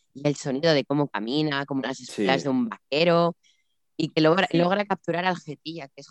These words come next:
Speaker 1: Han Solo, y a mí me flipó Boba Fett. Y luego Lando Calrissian, otro jetilla más que añaden en pantalla, que a mí me
Speaker 2: Sí.
Speaker 1: encantó.
Speaker 2: Son personajazos los dos.
Speaker 3: Entonces, ¿quién es el Saba de Jan Ya ese que mencionan varias veces?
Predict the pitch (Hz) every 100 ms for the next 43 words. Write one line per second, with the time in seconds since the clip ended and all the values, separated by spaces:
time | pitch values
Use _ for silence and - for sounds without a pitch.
0 | 127 123 - 151 120 107 117 131 143 123
1 | 104 - 123 98 107 110 - 90 - 123
2 | 127 135 170 151 147 156 - 127 - 180
3 | 139 139 151 156 143 - 147 120 143 151
4 | 160 - - 147 139 139 156 151 143 143
5 | 139 139 147 151 143 135 147 - 123 123
6 | 123 120 117 _ _ _ _ _ _ _
7 | _ _ _ _ _ _ _ _ _ _
8 | _ _ - 95 85 87 92 85 87 87
9 | 92 85 85 85 85 - _ _ _ _
10 | _ _ _ _ _ _ _ _ _ _
11 | _ _ 156 131 - 277 247 247 320 359
12 | 359 359 349 339 320 302 285 285 269 226
13 | 277 262 247 254 254 - 247 247 233 226
14 | 240 226 220 214 196 190 302 - 214 -